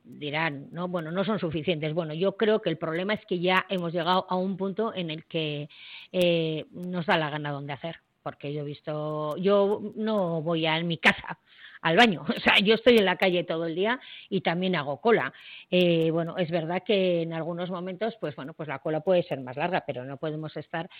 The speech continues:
a la primera de cambio, eh, pues, eh, orinando en lo que es, eh, en las, en las calles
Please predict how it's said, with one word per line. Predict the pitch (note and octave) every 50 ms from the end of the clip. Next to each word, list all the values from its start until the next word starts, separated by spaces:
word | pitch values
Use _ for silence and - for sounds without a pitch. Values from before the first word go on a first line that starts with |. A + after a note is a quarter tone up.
| - - - - _
a | -
la | D#3+ D3+ D3
primera | D3 D#3 D#3+ E3 E3 D#3 D#3+ D#3
de | E3 D3+
cambio, | - E3 D#3+ E3 E3 E3+ F3 E3+ _ _ _ _
eh, | - D#3+ D#3 D3+ D3 C#3 C3 - - - - _ _
pues, | C3+ C3+ - -
eh, | C3 C#3 C3+ -
orinando | - D3+ D3+ D#3+ E3 E3 E3+ E3+ E3+ E3+ F3 F3 E3+
en | - E3 D#3
lo | D3+ D3 D3
que | - E3
es, | D#3+ - -
eh, | - C3+ C3 C3 B2+ - -
en | C#3+ C#3+ C#3 C3+
las, | C3 C3+ C3+ C3 C3 C3 B2+ C3 C3 B2+ _ _ _ _ _ _ _ _ _ _ _
en | - D#3 C#3+
las | D3 - -
calles | - F3 E3+ E3+ F#3 G3+ G3+